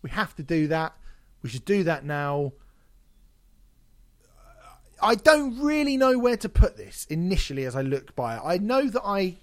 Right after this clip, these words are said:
think this is fucking rubbish. And I can't think of much, if anything,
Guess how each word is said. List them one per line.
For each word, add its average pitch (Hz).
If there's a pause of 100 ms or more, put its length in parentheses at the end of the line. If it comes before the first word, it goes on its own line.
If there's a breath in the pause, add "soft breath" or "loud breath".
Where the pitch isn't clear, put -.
think 170
this 147
is 139 (420 soft breath)
fucking 180
rubbish. 160 (440 soft breath)
And 185
I 190
can't 247
think 196
of 170
much, 170
if 156
anything, 120